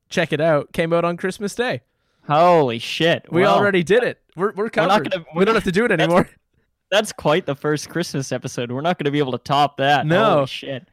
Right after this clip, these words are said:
Speaker 1: And, uh, so I kinda like to think, um, of the movie that we choose to cover on Christmas Day as, like, a gift to ourselves, you know? We, we can pick something that, like, really fits the season, something we're excited about.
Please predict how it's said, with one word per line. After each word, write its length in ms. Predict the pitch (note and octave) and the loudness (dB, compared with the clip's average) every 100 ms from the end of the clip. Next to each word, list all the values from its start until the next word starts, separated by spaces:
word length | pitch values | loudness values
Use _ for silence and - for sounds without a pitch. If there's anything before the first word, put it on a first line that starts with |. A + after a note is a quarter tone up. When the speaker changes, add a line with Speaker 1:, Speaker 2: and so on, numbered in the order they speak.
| - | -8
Speaker 1:
And, 320 | D#3+ D#3+ D#3 | -2 -2 0
uh, 360 | D#3+ D#3 D3 C3+ - _ _ _ _ _ _ - | 2 2 2 -2 -8 _ _ _ _ _ _ -18
so 400 | - F#3+ E3+ E3+ | -8 -2 0 2
I 100 | F#3+ | 0
kinda 260 | - - C#4+ | 0 -2 -2
like 220 | A3+ G3 | -4 -4
to 80 | G3 | -6
think, 400 | - F3+ F#3 - | -6 -8 -10 -8
um, 420 | D3+ D3 C3+ B2 - _ _ _ _ _ - | -4 -4 -4 -8 -14 _ _ _ _ _ -6
of 440 | C#3+ C#3 C3+ B2+ - | -2 0 0 -4 -6
the 140 | D3 | -2
movie 300 | D#3 F#3 F#3+ | 2 2 2
that 140 | F3+ D#3 | 0 -2
we 120 | D#3+ | -4
choose 640 | - E3+ D#3+ D3 C3+ - _ - | -4 -2 -2 -2 -6 -16 _ -8
to 100 | D3+ | -4
cover 420 | D#3 C3+ C#3 C3+ | -4 -4 -4 -4
on 140 | C3+ | -6
Christmas 480 | - C#3 - C#3 - | -6 -8 -6 -8 -6
Day 340 | C3+ B2 A#2 - _ _ _ _ | -2 -2 -4 -8 _ _ _ _
as, 140 | D#3+ D#3+ | -2 0
like, 160 | E3+ | 0
a 60 | D#3 | -2
gift 400 | B2+ E3+ - - | -4 -8 -8 -8
to 180 | - D#3+ | -4 0
ourselves, 640 | C#3 - D3+ A#2 A2+ - | 0 -2 -4 -4 -6 -8
you 80 | C3 | -4
know? 240 | C3+ C#3+ - _ _ _ | -2 -2 -4 _ _ _
We, 120 | D3+ D3+ | -6 -2
we 140 | D#3+ | -2
can 140 | E3+ D#3+ | -2 -2
pick 160 | F#3+ | -4
something 420 | - F3+ F#3+ E3+ | -4 -6 -4 -4
that, 140 | D#3+ D3+ | -4 -2
like, 140 | C#3+ | -4
really 260 | C#3 D#3+ D3+ | -4 -4 -4
fits 380 | - E3+ - - | -4 -6 -6 -10
the 140 | D3 | -10
season, 520 | - E3+ D3+ D#3 C#3 B2+ | -6 -6 -4 -4 -6 -4
something 340 | D#3+ D#3 C3 | -4 -4 -4
we're 120 | C#3 | -4
excited 440 | C3+ - C#3+ C3 B2 | -4 -4 -2 -2 -4
about. 380 | B2+ B2+ B2 | 0 0 -2